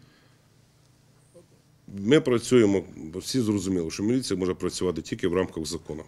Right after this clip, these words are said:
Получивши оперативну інформацію чи іншу інформацію, що є ігрові зали, ми, згідно статті двісті третьої, частини другої, порушуємо кримінальне провадження. З цим кримінальним провадженням ми йдемо,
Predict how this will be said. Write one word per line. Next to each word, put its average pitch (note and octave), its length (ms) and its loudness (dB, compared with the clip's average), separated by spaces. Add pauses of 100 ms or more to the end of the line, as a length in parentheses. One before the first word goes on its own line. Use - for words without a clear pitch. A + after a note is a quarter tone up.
Получивши A2 560 -2
оперативну F#2 520 -2
інформацію E2+ 540 -4
чи A2 140 -4
іншу G#2 180 -2
інформацію, E2+ 500 -8 (440)
що - 160 -2
є G#2 180 6
ігрові F2+ 340 2
зали, A2 380 2 (140)
ми, G#2 300 4 (120)
згідно F2 400 -2
статті F2 440 -4
двісті F2 360 -4
третьої, E2 560 -4 (540)
частини G2 320 -2
другої, F2 220 -2
порушуємо G2 460 -2
кримінальне F2 400 -2
провадження. G#2 580 0 (480)
З - 80 -12
цим C3+ 120 2
кримінальним A#2 520 4
провадженням G#2+ 600 4
ми G#2+ 140 4
йдемо, F2+ 540 -2